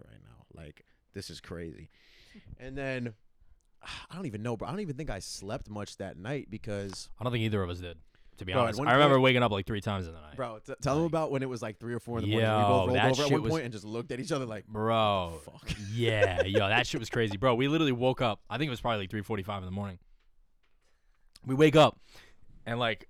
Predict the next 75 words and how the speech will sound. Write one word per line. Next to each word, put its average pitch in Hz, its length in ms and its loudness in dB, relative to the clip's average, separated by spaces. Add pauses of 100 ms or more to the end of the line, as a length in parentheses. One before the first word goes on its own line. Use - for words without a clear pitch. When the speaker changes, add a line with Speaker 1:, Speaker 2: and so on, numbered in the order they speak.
Speaker 2:
I'm, 131 160 -2
like, 147 140 -2
sleeping 135 240 -2
on 120 100 -2
the 117 60 -6
left 131 140 2
side. 123 200 4
He's 120 160 -8
sleeping 127 200 -2
on 117 60 -2
the 107 60 -2
right. 120 300 6 (440)
I 120 100 2
wake 143 140 6
up, 135 140 6
bro. 139 160 8
We 135 120 4
lit-, 170 180 2
it 165 40 6
was, 165 120 4
like, 185 100 2
se-, 226 220 0
something 240 200 4
out 170 60 8
of 151 60 6
a 131 80 6
movie, 131 340 6
bro. 107 300 2 (300)
Speaker 1:
Yeah. 107 180 -12
Speaker 2:
We 135 100 6
look 165 200 6
over 156 180 10
at 135 80 8
each 120 120 2
other, 123 120 6
and 113 100 2
we're 113 60 2
like, 104 340 -2 (560)
Speaker 1:
We 170 120 -14
didn't 294 100 -6
even 214 140 2
say 151 200 6
anything, 110 300 0
I - 20 -18
don't - 140 -20
think. 151 100 -4
Speaker 2:
No, 170 140 12
I 175 40 12
don't 190 100 10
think 165 100 4
we 139 40 4
said 135 160 4
anything. 123 240 4
We 101 100 -4
just 107 180 -6
were 110 80 -2
like, 95 240 -8 (1400)
"Nah." 92 120 -12 (380)
Like, 156 180 2
we, 190 100 -2
like, 208 180 8
we, 240 120 2
it 269 100 8
was 285 140 8
just, 214 180 0
like, 190 120 4
a 160 60 4
head 160 180 2
shake. 95 220 -6
It - 20 -6
was 120 100 -2
just 127 120 -6
a 113 60 -2
head 120 140 0
shake. 98 200 -8